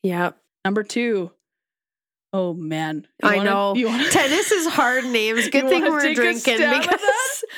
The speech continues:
Speaker 1: <laughs> this is a tough one.
Speaker 2: Arina
Speaker 1: Sabal-,
Speaker 2: Sabalenka.
Speaker 1: Sabalenka?
Speaker 2: Yeah, I think
Speaker 1: For
Speaker 2: they killed it.
Speaker 1: sure. And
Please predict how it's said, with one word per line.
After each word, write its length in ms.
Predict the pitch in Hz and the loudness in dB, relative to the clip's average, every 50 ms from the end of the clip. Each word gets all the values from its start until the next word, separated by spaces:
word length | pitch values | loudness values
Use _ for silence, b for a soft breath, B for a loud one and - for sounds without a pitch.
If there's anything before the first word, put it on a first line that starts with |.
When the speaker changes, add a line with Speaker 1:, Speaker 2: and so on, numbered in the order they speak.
| - - | -12 -10
Speaker 1:
<laughs> 260 | - - - - - | -10 -10 -10 -4 -2
this 240 | 269 294 302 - - | 0 0 0 0 -2
is 120 | 311 294 | -4 -2
a 100 | 302 285 | -4 -4
tough 380 | - - - 240 240 233 - - | -2 0 0 0 0 -2 -2 -2
one. 220 | 226 220 214 208 | -2 0 2 0
Speaker 2:
Arina 180 | 240 233 226 214 | 0 0 0 -2
Speaker 1:
Sabal-, 680 | 214 208 240 226 233 220 233 226 254 247 247 247 254 254 | 0 0 2 0 2 2 0 0 0 -2 -4 -4 -4 -6
Speaker 2:
Sabalenka. 760 | 247 - - 208 202 190 190 196 214 269 - 240 233 226 180 | -8 -4 -4 -2 -2 -2 -2 -2 -2 0 0 0 0 0 0
Speaker 1:
Sabalenka? 500 | - 220 202 202 220 254 277 - 370 381 453 466 - B B B B | 0 0 0 0 -2 -2 -2 0 0 0 0 -2 -6 B B B B
Speaker 2:
Yeah, 180 | - - - - | -8 -6 -6 -6
I 20 | |
think 160 | - - - - | -6 -8 -2 0
Speaker 1:
For 100 | 277 277 | 0 0
Speaker 2:
they 60 | 269 | 0
killed 60 | - | -2
it. 80 | - - | -2 -2
Speaker 1:
sure. 380 | 214 196 185 185 175 180 190 b b b b b b b _ | 0 0 0 -2 -4 -4 -6 b b b b b b b _
And 480 | - 302 302 294 285 269 262 254 240 | 0 0 2 0 -2 -4 -6 -8 -8